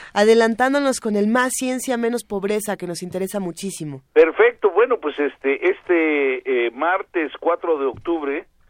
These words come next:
Speaker 2: a las seis de la tarde en, en, en Universum, vamos a tener esta mesa redonda de una serie de mesas redondas, eh, que enfatizan que el conocimiento es muy, muy importante para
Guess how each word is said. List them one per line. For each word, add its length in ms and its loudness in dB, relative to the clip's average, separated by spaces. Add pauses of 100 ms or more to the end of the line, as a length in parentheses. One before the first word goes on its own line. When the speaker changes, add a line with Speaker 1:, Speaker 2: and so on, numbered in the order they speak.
(380)
Speaker 2:
a 160 2
las 240 -2 (180)
seis 320 -6
de 100 0
la 140 0
tarde 460 0
en, 140 -12 (200)
en, 320 -16
en 220 -10
Universum, 680 0 (360)
vamos 340 2
a 60 6
tener 380 2 (180)
esta 560 0
mesa 400 -2
redonda 600 0 (400)
de 140 2
una 340 0
serie 680 0
de 180 -4
mesas 340 0
redondas, 720 -2 (200)
eh, 340 -8
que 160 -6
enfatizan 840 -4 (340)
que 180 4
el 140 -4
conocimiento 800 -4
es 80 -12
muy, 180 -6
muy 240 -8
importante 760 -2
para 720 4